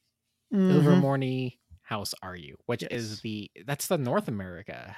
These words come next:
Speaker 2: school, right?
Speaker 1: Yeah.
Speaker 2: Is that the one that, yeah, the lore that came
Speaker 1: Yeah,
Speaker 2: out
Speaker 1: setting up for
Speaker 2: with
Speaker 1: Fantastic Beasts and where to
Speaker 2: kind of
Speaker 1: find them.
Speaker 2: setting up for
Speaker 1: Um,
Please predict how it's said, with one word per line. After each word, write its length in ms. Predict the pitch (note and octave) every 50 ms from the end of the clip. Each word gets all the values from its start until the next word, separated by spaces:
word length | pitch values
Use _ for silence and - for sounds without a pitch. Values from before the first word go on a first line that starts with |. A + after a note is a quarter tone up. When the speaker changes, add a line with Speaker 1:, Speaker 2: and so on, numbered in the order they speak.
| A2+ -
Speaker 2:
school, 360 | - - - - F#2 E2+ F2
right? 320 | F2+ F#2 A#2 D#3 A3 C#4 _ _ _ _ _ _ _ _ _ _ _ _ _ _ _ -
Speaker 1:
Yeah. 200 | F2+ E2+ D#2+ D#2 - _ _ _ _ _ _ _ _ _ _ _ _ _ _ _ _ _ _ _ _ -
Speaker 2:
Is 80 | C3
that 180 | C3+ C3 C3+ - G#2 - -
the 180 | C#3 B2 B2
one 180 | A#2+ A#2+ B2 B2
that, 140 | B2 A#2+ -
yeah, 140 | - A2+
the 140 | G#2 A2 G#2+
lore 240 | G2+ A2 A#2 A2+ A2+
that 160 | A2 A2 F#2+
came 120 | - - D#3+
Speaker 1:
Yeah, 40 | D3+
Speaker 2:
out 60 | C#3+
Speaker 1:
setting 240 | - - G3 G3 F#3
up 80 | G3 F#3+
for 80 | -
Speaker 2:
with 80 | A2 G#2
Speaker 1:
Fantastic 440 | C3+ E3+ D3+ D#3+ E3 D#3 - D#3 C#3+
Beasts 300 | D#3 E3 E3 D#3 - - E3+
and 80 | D#3+
where 80 | D3 C#3+
to 40 | -
Speaker 2:
kind 100 | - G3
of 40 | -
Speaker 1:
find 340 | - F3+ F#3 F#3 F#3 F3+ F3+
them. 140 | F3+ F3+ F3+
Speaker 2:
setting 220 | F3 G#2 G2+ G2 G2
up 160 | G2 - -
for 320 | - - - G#2+ G2 F#2+ F#2+
Speaker 1:
Um, 320 | E3+ E3 E3 F#3 F#3+ G3